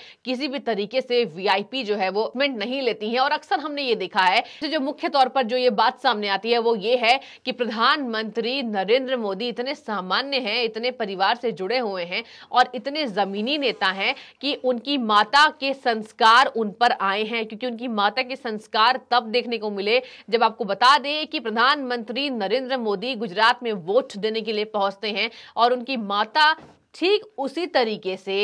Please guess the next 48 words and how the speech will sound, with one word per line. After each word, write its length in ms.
सामान्य 680
नागरिक 560
की 60
तरह 360
वो 120
व्हीलचेयर 640
में 200
वोट 340
देने 260
के 80
लिए 140
पहुंचती 540
हैं 160
और 120
अपने 260
वोट 380
का 200
प्रयोग 300
करती 340
हैं। 100
इसके 180
साथ 240
ही 40
आपको 180
बता 240
दें, 200
प्रधानमंत्री 840
नरेंद्र 500
मोदी 300
भी 180
लाइन 260
में 140
लगे 200
हुए 140
दिखाई 280
देते 260
हैं 180
और 220
यही 360
ये 180
दर्शाता 520
है 240
कि 160
कितनी 340
तरीके 420
से 280
जमीनी 480
स्तर 280